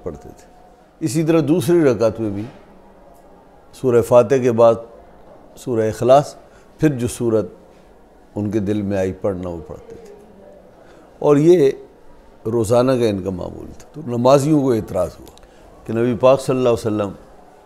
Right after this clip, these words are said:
जो इमाम आज़म हैं, इमाम अकरम हैं, सैयदुल अव्वलीन वल आखिरीन हैं,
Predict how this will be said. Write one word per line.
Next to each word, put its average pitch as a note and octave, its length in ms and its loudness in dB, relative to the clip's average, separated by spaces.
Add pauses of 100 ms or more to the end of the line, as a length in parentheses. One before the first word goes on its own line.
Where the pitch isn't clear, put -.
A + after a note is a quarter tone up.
(1080)
जो A2 140 -2
इमाम A2 340 0
आज़म G#2 420 -2
हैं, G2 180 -6
इमाम F#2+ 280 -6
अकरम G2+ 400 -4
हैं, E2 200 -12 (1500)
सैयदुल G#2+ 520 -4
अव्वलीन G2+ 420 -4
वल F#2+ 260 -8
आखिरीन F#2 500 -10
हैं, E2 200 -16